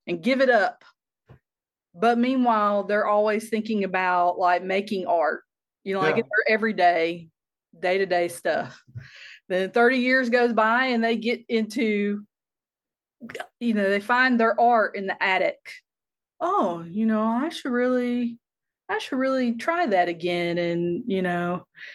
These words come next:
Speaker 1: and they start doing it all over again. But the whole time they were an artist. There was
Speaker 2: Yeah.
Speaker 1: no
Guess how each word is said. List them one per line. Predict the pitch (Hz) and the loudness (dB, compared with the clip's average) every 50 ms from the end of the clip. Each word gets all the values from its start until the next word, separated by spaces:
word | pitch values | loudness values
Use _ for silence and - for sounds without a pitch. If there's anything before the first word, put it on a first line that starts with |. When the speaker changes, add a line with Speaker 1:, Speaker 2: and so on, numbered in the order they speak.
| - - | -8 -6
Speaker 1:
and | 175 180 196 | -4 0 2
they | 208 220 | 2 2
start | 220 - - 240 226 226 208 | 2 2 2 2 4 4 2
doing | 254 226 233 240 233 233 | 2 2 2 2 2 2
it | 233 220 | 0 0
all | - 202 202 208 214 | 0 0 0 2 2
over | 233 302 320 285 214 | 2 0 0 -2 -2
again. | 185 180 180 175 175 175 | -2 -2 -4 -4 -2 0
But | 226 262 | 2 2
the | 320 311 | 2 2
whole | 320 - - 427 466 453 | 0 -2 0 0 0 0
time | - - 392 415 480 508 480 403 330 247 | 0 0 0 0 2 2 0 0 0 2
they | 269 269 269 | 2 2 2
were | 269 269 269 262 | 2 2 2 0
an | 254 | 0
artist. | - 262 330 403 392 349 247 220 190 196 - - | 0 0 0 0 2 0 0 -2 -2 -6 -6 -4
There | - - - 294 | 0 0 0 0
was | 294 320 370 415 | 0 0 0 0
Speaker 2:
Yeah. | 453 349 339 | 2 0 -2
Speaker 1:
no | 294 - | -2 -6